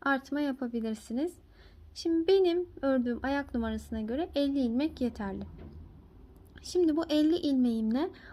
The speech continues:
altı diş haroşa sırası daha öreceğim. Hiç artma, eksiltme yapmadan ilmekleri örgünün ön yüzünde de arka yüzünde de ters olarak örelim. Yani haroşa sırası oluşturacağız. Altı diş haroşa sırası daha örelim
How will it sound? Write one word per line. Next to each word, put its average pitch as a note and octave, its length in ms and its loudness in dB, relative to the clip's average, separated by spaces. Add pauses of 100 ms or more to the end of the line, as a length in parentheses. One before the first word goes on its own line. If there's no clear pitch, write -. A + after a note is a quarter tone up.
(140)
altı D#4 400 4
diş F4+ 240 0
haroşa C#4+ 380 2
sırası C#4+ 460 -2
daha C4+ 280 0
öreceğim. B3 380 -2 (100)
Hiç E4 260 0
artma, C4 500 -2
eksiltme B3+ 600 -4
yapmadan B3+ 600 -2 (760)
ilmekleri C#4 500 4
örgünün B3+ 440 0
ön D#4 120 2
yüzünde B3 440 2
de C4+ 100 -2
arka C4+ 340 -2
yüzünde G#3 320 -2
de G#3 100 -8
ters C4+ 380 -2
olarak G#3+ 340 -4
örelim. D4 360 0
Yani D#4 240 2
haroşa C#4 420 0
sırası G#3+ 380 -10
oluşturacağız. A3 680 -6 (140)
Altı E4 380 2
diş F4 280 0
haroşa C#4 360 0
sırası C4 540 -4 (340)
daha D#4+ 320 2
örelim C4 420 2